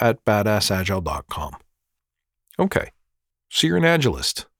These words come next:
but are you really good at the badass fundamental of getting humble? That means,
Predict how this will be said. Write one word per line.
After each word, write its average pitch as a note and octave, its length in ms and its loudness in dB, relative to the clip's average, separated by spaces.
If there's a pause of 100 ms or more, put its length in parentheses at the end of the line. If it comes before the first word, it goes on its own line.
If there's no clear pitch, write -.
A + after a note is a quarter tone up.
(720)
but A#2 100 2
are G#2+ 80 6
you B2+ 160 4
really D3+ 300 2
good C#3+ 320 2
at F#2+ 120 -2
the A2+ 60 -2
badass A2 480 2
fundamental A2 760 0
of - 240 -4
getting B2+ 380 2
humble? D3 720 0
That B2+ 260 0
means, D#3+ 460 2